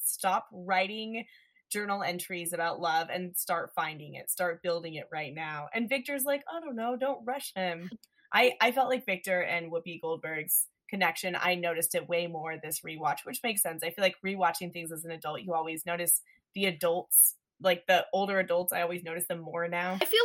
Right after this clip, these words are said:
Speaker 2: like Whoopi Goldberg, this is another argument that I can make after this rewatch. I feel like she, I always felt this way, but I feel it even more so now,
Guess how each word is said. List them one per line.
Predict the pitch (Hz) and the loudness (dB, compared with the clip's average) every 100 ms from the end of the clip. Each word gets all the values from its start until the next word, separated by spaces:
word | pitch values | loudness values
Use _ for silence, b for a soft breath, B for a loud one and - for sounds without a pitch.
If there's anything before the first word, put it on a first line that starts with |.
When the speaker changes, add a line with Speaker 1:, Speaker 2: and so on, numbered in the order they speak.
| 466 | 6
Speaker 2:
like | 427 262 | 2 2
Whoopi | 226 233 247 208 | 0 0 -2 -2
Goldberg, | 196 202 208 | -2 0 0
this | 226 | 0
is | 302 | 0
another | 240 185 185 | -2 0 0
argument | - 170 175 175 160 | 0 -2 -2 -6 0
that | 160 | -2
I | |
can | 160 170 | -2 -4
make | 165 | -2
after | 170 170 - 175 | -2 -2 0 0
this | 170 165 | 2 -2
rewatch. | 160 165 156 156 - | -2 0 0 0 2
I | 180 | 0
feel | 175 175 | 4 4
like | 160 151 - | 4 2 0
she, | - - 214 208 196 165 139 _ _ _ _ | 2 4 4 2 0 -2 -10 _ _ _ _
I | 269 | 8
always | 359 330 - | 10 8 8
felt | 190 185 | 6 4
this | 233 233 | 6 4
way, | 247 240 | 6 4
but | 226 | 4
I | 175 | 2
feel | 196 190 | 2 -2
it | 185 | 0
even | 180 175 | -2 -4
more | 170 160 | -4 -2
so | - 170 151 | 0 2 0
now, | 151 131 160 180 214 | -2 -2 0 0 -2